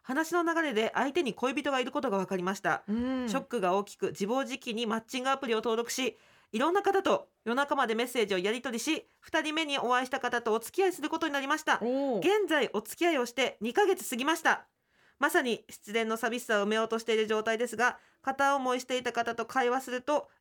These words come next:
Speaker 1: 未だにドキドキしてしまいます。
Speaker 2: うん。
Speaker 1: 元片思いの相手の顔を見ず話さないようにしていますが、同僚なので徹底することは難しく、そんな片思い相手を忘れるためのアドバイス、お心理はありますか？また、お付き合いしている方と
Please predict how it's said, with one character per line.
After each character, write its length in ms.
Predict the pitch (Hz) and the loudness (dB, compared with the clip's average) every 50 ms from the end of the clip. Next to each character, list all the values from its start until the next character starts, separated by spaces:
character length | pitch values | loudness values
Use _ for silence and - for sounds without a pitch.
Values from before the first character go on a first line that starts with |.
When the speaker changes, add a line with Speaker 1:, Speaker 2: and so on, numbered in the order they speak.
| _ - | _ -6
Speaker 1:
未 260 | 262 277 320 359 - | -2 2 2 4 4
だ 100 | 359 349 | 4 2
に 100 | 339 302 | 2 2
ド 140 | 311 349 349 | 2 2 4
キ 100 | 349 339 | 4 2
ド 100 | 349 349 | 2 2
キ 120 | 285 269 | 0 -4
し 40 | - | -4
て 100 | 294 277 | -4 -6
し 100 | - 269 | -4 -2
ま 120 | 285 285 | -2 0
い 60 | 285 | 0
ま 100 | 294 320 | 2 0
す。 320 | 320 320 302 247 233 - - _ _ - | 0 2 2 2 2 0 -4 _ _ -8
Speaker 2:
う 40 | 214 | -6
ん。 340 | 214 220 220 220 208 190 170 175 | -6 -4 -4 -4 -6 -6 -6 -8
Speaker 1:
元 200 | 269 - - 269 | -8 -6 -6 -4
片 300 | - 254 233 - 240 240 | -4 -4 -2 0 0 0
思 200 | 233 226 226 220 | 0 0 0 0
い 40 | 220 | 0
の 80 | 214 | 0
相 160 | 160 226 226 | 0 -2 0
手 80 | 220 220 | 0 -2
の 100 | 220 214 | -2 -2
顔 240 | 214 240 233 220 220 | 0 0 2 2 2
を 40 | 220 | 2
見 140 | 226 240 214 | 0 -2 -2
ず 80 | 233 | -4
話 260 | 226 233 247 262 269 269 | -4 -2 -2 -2 0 0
さ 80 | 339 | 0
な 100 | 320 320 302 | 0 0 0
い 40 | |
よ 80 | 277 262 | 0 -2
う 20 | |
に 80 | 254 254 | -2 -4
し 60 | - | -4
て 80 | - 277 | -4 -4
い 60 | 254 | -2
ま 120 | 262 285 | -2 -2
す 100 | 277 - | -2 -2
が、 140 | 226 254 254 | 0 0 0
同 220 | 214 262 285 302 302 | 2 2 2 2 2
僚 200 | 302 311 311 311 | 2 0 0 0
な 100 | 311 302 | 0 0
の 80 | 294 | 0
で 100 | 277 269 | -2 -2
徹 160 | 226 277 247 - | -2 -4 -4 -4
底 140 | 277 285 277 | -4 -4 -4
す 80 | 302 | -4
る 60 | 302 | -4
こ 100 | - 339 | -4 -2
と 80 | 320 294 | -2 0
は 60 | 254 | -2
難 320 | 254 262 254 302 - 330 330 | -2 -4 -2 0 0 0 0
し 80 | - | 0
く、 180 | - 269 - - - - - - - - _ | -2 -2 -2 -4 -8 -20 -20 -20 -20 -18 _
そ 120 | - 247 | -6 -4
ん 60 | 233 | -2
な 100 | 233 226 | -2 -2
片 320 | 226 240 240 262 254 262 269 | -2 -4 -2 0 2 2 2
思 220 | 254 247 247 247 | 2 0 0 0
い 120 | 226 208 - - | 0 -2 -2 -2
相 180 | 226 247 247 | -2 -2 0
手 120 | - 220 214 | 0 0 2
を 120 | 214 - - | 2 2 0
忘 180 | 208 208 - 214 | -2 -2 0 0
れ 60 | 214 | 0
る 60 | 214 220 | 0 0
た 80 | 220 | 0
め 100 | 208 214 | -2 -2
の 100 | 208 - | 0 0
ア 60 | 220 | 0
ド 80 | 262 285 | 0 2
バ 120 | 233 233 | 2 0
イ 60 | - - | 0 0
ス、 220 | 220 214 - - _ - | -2 -4 -4 -4 _ -6
お 60 | 220 | -6
心 240 | 220 - 320 311 277 | -4 -2 -2 -4 -2
理 80 | 240 220 | -2 -2
は 80 | 208 | 0
あ 80 | 208 233 | 0 0
り 60 | 262 | 0
ま 100 | 311 349 | 0 0
す 80 | 339 - | 0 2
か？ 180 | 320 359 370 370 - _ _ _ _ _ - - - - _ _ | 0 0 0 -2 -6 _ _ _ _ _ -20 -20 -20 -20 _ _
ま 120 | - 254 | -2 0
た、 180 | 254 294 269 - - | 2 2 2 2 0
お 80 | 262 240 | -4 -6
付 140 | - - - | -6 -2 2
き 100 | 359 359 | 4 4
合 60 | 349 | 4
い 40 | 330 | 4
し 40 | |
て 100 | 330 302 | 2 -2
い 20 | 262 | -2
る 80 | 269 | 0
方 220 | 269 262 254 247 254 | 0 0 -2 0 2
と 240 | 254 247 - - | 0 0 0 -2